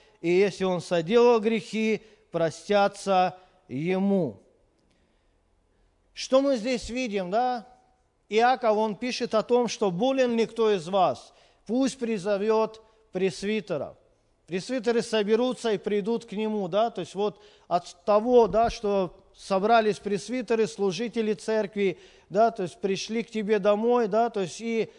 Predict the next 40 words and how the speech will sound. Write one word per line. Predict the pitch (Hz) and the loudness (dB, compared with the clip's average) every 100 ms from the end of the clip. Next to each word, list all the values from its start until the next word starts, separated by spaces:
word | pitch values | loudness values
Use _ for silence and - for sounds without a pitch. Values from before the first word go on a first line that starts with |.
| _ _ _ | _ _ _
ты, | 226 240 233 208 | -2 0 0 -2
да, | 170 220 226 | 0 0 0
то | |
есть | 196 - | -4 -4
видишь, | 185 226 214 - | -2 0 0 -2
что | - 196 | -2 -2
собрание, | - 190 208 233 226 185 143 98 - _ _ _ _ | 0 0 2 2 2 -4 -6 -8 -14 _ _ _ _
да, | 160 208 214 | 0 0 2
пришло | 202 185 202 208 | -2 -4 2 2
к | - | 2
тебе, | - 202 175 214 170 | -4 -4 0 2 2
да, | 151 208 | 4 2
то | 214 | 2
есть | 175 - | -4 -4
не | 185 | -10
ты | 175 247 | -6 -6
пришел | 208 226 - 226 | -6 -8 -4 -4
в | 190 | -4
церковь, | 220 226 214 202 180 - _ | -4 -4 -4 -6 -6 -10 _
потому | - 175 196 | -8 -6 -6
что | 196 202 | -4 -6
немощь | 202 208 202 190 | -4 -4 -4 -6
тебе | - 185 190 | -8 -6 -4
не | 190 | -4
позволила, | 196 175 180 190 185 175 170 | -4 -6 -4 -4 -2 0 0
но | 180 | 0
церковь, | 175 220 220 214 170 | -2 -2 -2 0 0
она | 160 170 | 0 0
пришла | 180 175 165 170 170 | -2 -4 -6 0 0
к | - | 0
тебе. | 185 165 165 127 82 _ _ _ _ _ _ _ - | -6 -4 -4 -4 -8 _ _ _ _ _ _ _ -6
И | 214 233 226 226 | 0 2 4 4
это | 254 269 | 2 0
таинство | - 277 285 247 240 | 2 2 2 -2 -4
совершается | 202 220 226 - 247 247 - | -2 0 0 0 0 0 0
служителями | 220 220 226 208 240 233 220 | -6 -2 -2 -2 -6 -4 -4
церкви | 202 - 226 226 220 | -6 -4 -4 -2 -6
по | 190 202 | -4 -2
призыву | 196 202 160 208 190 | 0 0 2 0 0
болящего. | 170 185 185 160 - 143 101 76 | 2 2 4 2 -2 -12 -14 -16